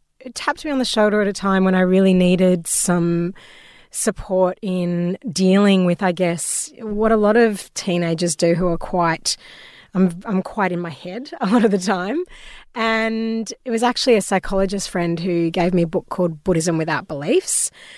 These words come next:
And after reading that, I, I went into some yoga philosophy, very basic, and got on the yoga mat and it was like, "Oh my God, I'm home."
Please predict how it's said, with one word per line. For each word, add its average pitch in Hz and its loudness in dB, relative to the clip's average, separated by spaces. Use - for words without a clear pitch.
And 196 2
after 196 0
reading 180 -2
that, 180 -2
I, 247 -12
I 196 0
went 180 2
into 180 -2
some 170 -4
yoga 175 0
philosophy, 202 -2
very 247 2
basic, 180 -4
and 190 0
got 196 0
on 175 0
the 175 -2
yoga 175 -2
mat 170 -4
and 160 -10
it 165 -6
was 170 -8
like, 160 -6
"Oh 170 -2
my 160 -2
God, 156 -6
I'm 156 -4
home." 196 -2